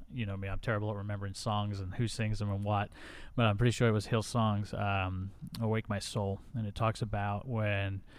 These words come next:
like, God, we hear when we enter a room and people are worshiping together, like, we hear worship, we hear praise, but what God hears and sees is faith.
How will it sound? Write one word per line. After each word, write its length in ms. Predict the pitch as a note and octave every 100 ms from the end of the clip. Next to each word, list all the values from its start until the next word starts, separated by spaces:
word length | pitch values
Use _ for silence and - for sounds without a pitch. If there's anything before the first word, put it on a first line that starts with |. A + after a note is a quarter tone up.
| - - -
like, 160 | G2+
God, 280 | G#2 G#2+ G#2 - - - -
we 260 | C3 C3
hear 220 | G#2 A2+ G#2+
when 120 | G#2+
we 80 | G#2
enter 180 | G2+ G2+
a 40 |
room 260 | G2 G2+ G2
and 80 |
people 240 | - A2+ G2+
are 60 |
worshiping 440 | G2 G2+ - - G#2+
together, 380 | G2+ G#2 G2+ G2
like, 220 | G2 F#2+ -
we 140 | A2+ G#2
hear 200 | A2 G#2
worship, 440 | G2+ G2 - G#2+ -
we 100 | G2+
hear 220 | A2+ G2
praise, 380 | - A2 G2+ -
but 60 |
what 180 | G#2 G2+
God 240 | G#2+ G#2 G2+
hears 480 | A2+ G2 F#2+ F#2+ -
and 140 | G2
sees 380 | - G#2 F#2+ G2+
is 100 | -
faith. 400 | - G2+ G2